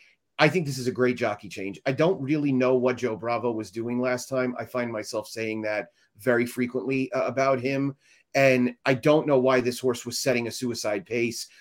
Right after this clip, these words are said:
when he had really been comfortable being, a, you know, a stalker. And I think with Desormo getting on, they're gonna go back to tactics where he kinda settles and makes one run.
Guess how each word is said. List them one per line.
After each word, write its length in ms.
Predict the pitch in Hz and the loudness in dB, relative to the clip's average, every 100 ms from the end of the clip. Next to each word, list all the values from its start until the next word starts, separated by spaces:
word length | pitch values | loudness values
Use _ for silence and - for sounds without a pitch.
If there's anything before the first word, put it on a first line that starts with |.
| - | -8
when 160 | 117 131 | 0 0
he 200 | 123 139 | 2 2
had 180 | 139 113 | 2 2
really 260 | 131 139 | 2 2
been 200 | 117 120 | 2 0
comfortable 680 | 117 127 123 117 113 110 101 _ _ 107 | 0 -2 -2 -4 -2 0 -2 _ _ -4
being, 360 | 139 143 131 123 | 2 4 2 0
a, 180 | 120 123 | -4 0
you 60 | |
know, 220 | 120 113 | 0 0
a 80 | - | -2
stalker. 680 | 110 - 123 120 113 92 80 _ - _ | -8 -2 2 2 0 -4 -6 _ -20 _
And 320 | 139 131 123 123 | 2 4 2 -2
I 80 | |
think 180 | 127 185 | 2 2
with 140 | 196 139 | 2 -2
Desormo 440 | 127 147 147 131 | 0 2 4 2
getting 280 | 127 120 123 | 2 0 0
on, 320 | 120 120 120 | -2 -2 -2
they're 180 | 135 156 | 0 2
gonna 180 | 165 135 | 2 2
go 180 | 127 | 2
back 260 | 123 123 123 | 2 2 0
to 100 | 123 | -6
tactics 480 | - 123 120 - - | -4 -4 -4 -8 -6
where 120 | 113 | -6
he 160 | 107 127 | -6 -6
kinda 240 | 120 110 | -4 -4
settles 560 | - 127 120 120 117 - - - | -6 -2 0 -2 -4 -12 -20 -6
and 160 | 131 127 | 0 4
makes 240 | 131 120 | 4 4
one 240 | 117 120 110 | 0 -2 0
run. 460 | 110 120 117 113 | 0 0 0 -4